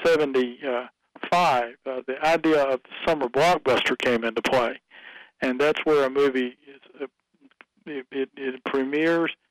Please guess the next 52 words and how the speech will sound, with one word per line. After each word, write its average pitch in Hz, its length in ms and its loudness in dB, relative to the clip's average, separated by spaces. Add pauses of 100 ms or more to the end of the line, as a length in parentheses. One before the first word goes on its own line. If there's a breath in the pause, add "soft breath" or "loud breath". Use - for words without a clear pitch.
(160)
and 123 100 -4
it 123 160 -8
stays 151 300 2
in 139 80 0
the 127 180 -2
theater 135 240 2
for 127 100 -4
a 127 60 -4
long 151 240 2
period 147 240 2
of 131 60 -8
time, 139 260 0
and 123 80 -4
it 123 100 -12
makes 139 320 -2
a 143 60 -2
lot 139 280 2
of 131 60 -2
money. 139 380 -2 (640)
The 127 80 -4
movie 131 260 2
I'm 117 120 -4
thinking 131 300 -6
about 123 280 0
and 117 220 -14 (140)
talking 143 260 0
about 117 240 -4
is 117 100 -20
the 120 80 -20
movie 117 240 -6
Jaws. 127 460 2
And 127 180 -8 (380 loud breath)
thereafter, 160 600 2
the 123 120 -2
blockbuster 139 640 0
idea 123 400 0
takes 120 340 -4
hold. 147 400 4 (580 soft breath)
To 139 100 -2
get 160 200 2
a 175 40 2
blockbuster, 135 600 0
though, 131 140 4
you 135 160 2
have 131 140 0
to - 80 -2
have 131 140 0
a 117 40 -10
quality 143 540 2
movie. 120 420 -4 (480)
It 120 180 -6
has 131 120 0